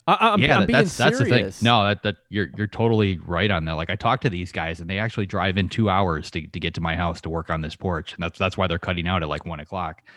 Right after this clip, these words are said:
Speaker 2: you know, 'cause they have to drive so far back. And I had somebody here from Lowe's today finishing up some stuff in our kitchen, and, and he told me that, like, everybody he knows, like, they're, they're all coming in from two to three hours away, and it's near impossible to get anybody to do any kind of, like, skilled labor, labor right now.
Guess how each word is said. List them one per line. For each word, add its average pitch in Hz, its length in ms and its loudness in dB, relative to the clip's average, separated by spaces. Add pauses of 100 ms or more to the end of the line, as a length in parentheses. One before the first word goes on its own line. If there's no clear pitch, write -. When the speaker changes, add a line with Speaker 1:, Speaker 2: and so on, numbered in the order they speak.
(220)
Speaker 2:
you - 80 -14
know, 80 40 -12
'cause 82 120 -16
they 80 60 -8
have 78 100 -12
to - 40 -16
drive 80 240 -8
so 85 160 -10
far 82 240 -10
back. 90 340 -4 (100)
And 78 180 -12 (320)
I 92 60 -8
had 98 120 -8
somebody 104 220 -2
here 107 140 -2
from 90 120 -10
Lowe's 101 280 -4
today 82 200 -6
finishing 85 440 -12
up 85 100 -10
some 85 140 -14
stuff - 240 -6
in 85 80 -8
our 76 100 -10
kitchen, 85 440 -8
and, 71 100 -14
and 78 100 -12
he 87 120 -10
told 90 220 -8
me 87 200 -6
that, 82 240 -8
like, 78 240 -10
everybody 98 340 -2
he 87 140 -8
knows, 85 360 -6
like, 80 200 -12
they're, 78 180 -10
they're 82 140 -8
all 87 100 -4
coming 80 300 -12
in 80 100 -12
from 78 160 -14
two 92 160 -10
to 78 80 -10
three 87 220 -10
hours 82 320 -8
away, 82 300 -8
and 76 100 -10
it's - 120 -16
near 85 140 -6
impossible 82 460 -6
to 80 60 -8
get 78 140 -10
anybody 85 420 -6
to 80 60 -14
do 82 200 -8
any 90 160 -4
kind 85 180 -6
of, 78 80 -10
like, 78 160 -12
skilled 87 380 -10
labor, 80 440 -6
labor 87 300 -8
right 73 220 -10
now. 76 240 -10